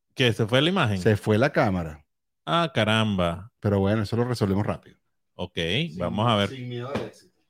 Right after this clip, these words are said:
Speaker 1: cómo se va a resolver esta vez. Ah, es que tú no estás con la otra cámara.
Speaker 2: No, no sé por qué pasó, no sé por qué pasó, pero pasó.
Speaker 1: Bueno, señores, aquí yo me voy a quedar cantándoles a ustedes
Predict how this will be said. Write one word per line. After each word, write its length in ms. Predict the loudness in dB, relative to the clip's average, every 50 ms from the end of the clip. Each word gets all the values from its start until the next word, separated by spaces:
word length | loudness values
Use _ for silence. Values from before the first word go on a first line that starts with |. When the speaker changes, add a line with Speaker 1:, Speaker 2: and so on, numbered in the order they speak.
| _ _ _
Speaker 1:
cómo 360 | 0 2 2 2 2 0 0 2
se 120 | 2 4
va 120 | 4 4
a 40 | 4
resolver 520 | 2 0 0 0 0 2 2 2 2 2 2
esta 280 | 0 -2 -2 0 2
vez. 380 | 2 2 2 2 0 -2 -6 _ _ _ _ -16 -16 -16 -10 -6
Ah, 260 | -2 2 4 4 4
es 80 | 4 4
que 100 | 2 0
tú 140 | 2 0
no 80 | 0 0
estás 180 | 0 0 -2 -2
con 140 | -2 0
la 80 | 0 0
otra 180 | 0 -2 -4 -2
cámara. 680 | 0 0 0 0 0 2 2 2 2 2 2 2 0 0 -2
Speaker 2:
No, 120 | -4 -8 -10
no 20 |
sé 140 | -10 -12 -12
por 200 | -10 -12 -14 -14
qué 100 | -16 -16 -16
pasó, 540 | -16 -16 -16 -14 -12 -12 -12 -12 -14 -18 _
no 160 | -20 -18 -18
sé 140 | -18 -18 -18 -20
por 160 | -18 -20 -20
qué 80 | -20 -20
pasó, 360 | -20 -20 -20 -20 -20 -20 -20 -20
pero 180 | -20 -20 -20
pasó. 300 | -20 -20 -20 -20 -20 -20 -20 -20 _ _ _ _ _ -10
Speaker 1:
Bueno, 680 | -6 -2 2 2 4 4 4 4 2 2 0 -2 -2 -4 _ _ _ _ -20
señores, 480 | -2 2 4 4 6 6 6 6 6 4
aquí 240 | 2 2 0 -2 -2
yo 120 | 0 0
me 60 | 0
voy 100 | 0 0
a 60 | 0 0
quedar 280 | 2 2 2 2 2
cantándoles 580 | 0 -2 -4 0 0 0 0 2 2 2 4 4
a 60 | 4
ustedes 720 | 2 0 0 _ 2 4 4 4 4 2 0 -4 -8 -12